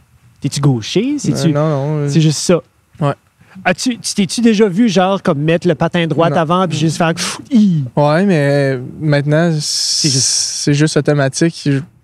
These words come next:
Speaker 2: me vais, même dans les pratiques, je me vois pas m'habiller de la droite à la gauche.
Speaker 1: Y a-tu quelqu'un qui s'est rendu compte avant que tu n'en parles, disons,
Speaker 2: Hmm,
Speaker 1: là,
Speaker 2: je
Speaker 1: là ?
Speaker 2: pense pas,
Speaker 1: Je pense
Speaker 2: non.
Speaker 1: pas. Ben là,
Speaker 2: C'est,
Speaker 1: ils vont savoir.
Speaker 2: c'est
Speaker 1: Là,
Speaker 2: juste
Speaker 1: ils vont le
Speaker 2: automatique,
Speaker 1: regarder.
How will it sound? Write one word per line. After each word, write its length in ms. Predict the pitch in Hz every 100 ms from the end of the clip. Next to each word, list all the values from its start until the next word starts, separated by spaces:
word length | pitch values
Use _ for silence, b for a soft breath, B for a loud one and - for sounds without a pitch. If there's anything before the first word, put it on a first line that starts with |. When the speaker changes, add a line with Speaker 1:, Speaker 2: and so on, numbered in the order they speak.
| b b b _ -
Speaker 2:
me 120 | 147
vais, 220 | 143 147 143 _
même 460 | 156 143 156 156 190
dans 80 | 175
les 60 |
pratiques, 380 | 143 143 - 170
je 80 | 151
me 120 | 139
vois 220 | 135 139
pas 180 | 131 170
m'habiller 340 | 165 139 135 143
de 60 |
la 120 | 131
droite 340 | 131 131 131 139
à 80 | 139
la 40 |
gauche. 400 | - 131 147 - _
Speaker 1:
Y 100 | 175
a-tu 160 | 190 -
quelqu'un 300 | 277 240 302
qui 80 | -
s'est 140 | 160
rendu 340 | 143 165 151 143
compte 380 | 170 202 233 240 - _ _ 180 170 165 165 120
avant 420 | 175 147 180 196
que 80 | 190
tu 160 | -
n'en 140 | 180 147
parles, 300 | 165 185 196
disons, 260 | 156 180
Speaker 2:
Hmm, 60 | 180
Speaker 1:
là, 60 | 170
Speaker 2:
je 60 |
Speaker 1:
là ? 60 | 202
Speaker 2:
pense 280 | 156 151 -
pas, 220 | - 151
Speaker 1:
Je 40 | 147
pense 300 | 170 156 151
Speaker 2:
non. 60 |
Speaker 1:
pas. 60 | 196
Ben 60 | 180
là, 40 | 151
Speaker 2:
C'est, 100 | 147
Speaker 1:
ils 80 | 147
vont 100 | 143
savoir. 360 | - 131 139 151
Speaker 2:
c'est 40 |
Speaker 1:
Là, 40 | 175
Speaker 2:
juste 180 | 180
Speaker 1:
ils 80 | 185
vont 80 | 175
le 60 | 165
Speaker 2:
automatique, 520 | 160 135 127 180 180
Speaker 1:
regarder. 260 | 165 165